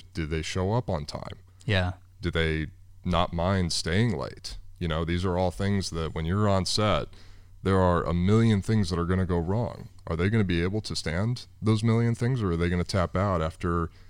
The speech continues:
Speaker 1: nine hundred ninety-nine thousand nine hundred ninety-nine things going wrong?
Speaker 2: Right. <laughs>
Speaker 1: Right? And I need them there the entire time.
Speaker 2: Yeah.
Speaker 1: Right?
Speaker 2: And
Speaker 1: So,
Speaker 2: present, right?
Speaker 1: yes. So that, that's really what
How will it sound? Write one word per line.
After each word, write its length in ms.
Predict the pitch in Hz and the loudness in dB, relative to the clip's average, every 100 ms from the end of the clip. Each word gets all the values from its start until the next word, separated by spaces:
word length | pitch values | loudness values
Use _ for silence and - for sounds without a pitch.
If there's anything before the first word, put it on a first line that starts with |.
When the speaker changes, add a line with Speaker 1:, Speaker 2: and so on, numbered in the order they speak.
| - 92 | -8 0
Speaker 1:
nine 160 | 90 | 0
hundred 220 | 92 90 90 | 2 2 2
ninety-nine 880 | 87 87 90 87 87 87 87 85 - - - - | 2 2 2 2 2 0 0 -2 -8 -20 -12 0
thousand 400 | 90 90 87 85 | 2 2 2 0
nine 220 | 87 87 | 2 0
hundred 220 | 90 82 | -2 -2
ninety-nine 680 | 85 95 98 98 147 151 107 - - | 0 0 2 4 4 4 2 -2 -12
things 320 | - 95 85 | -6 -4 -4
going 280 | - 82 - | -4 -6 -4
wrong? 220 | 60 - - | -6 -6 -4
Speaker 2:
Right. 360 | 98 95 87 98 | -2 0 0 -2
<laughs> 100 | - 160 | 2 4
Speaker 1:
Right? 380 | 82 82 107 - - - - - 76 | 6 6 4 2 -8 -20 -20 -8 0
And 300 | 90 85 76 - - | 2 2 -2 -4 2
I 120 | 95 | 6
need 200 | 104 92 | 6 4
them 160 | 85 76 | 0 0
there 400 | 87 107 - - | 2 4 2 0
the 120 | 85 | -4
entire 260 | - - - | -2 -4 -6
time. 400 | - 98 - - | -6 -6 -6 -6
Speaker 2:
Yeah. 360 | 104 90 82 82 - | -4 -2 -2 -4 -8
Speaker 1:
Right? 320 | 80 85 85 - - | -4 -2 -2 -4 -2
Speaker 2:
And 140 | 101 | 0
Speaker 1:
So, 120 | 87 | 2
Speaker 2:
present, 440 | 95 98 85 80 - | 2 2 -2 -6 -6
right? 240 | 85 87 | -4 -2
Speaker 1:
yes. 420 | 87 82 - - - | 0 0 -2 -6 -4
So 220 | - 92 | -2 2
that, 220 | 104 120 | 4 4
that's 440 | 101 107 113 117 - | 0 0 2 2 2
really 380 | 104 101 92 85 | 4 4 4 2
what 280 | 80 78 | 0 -2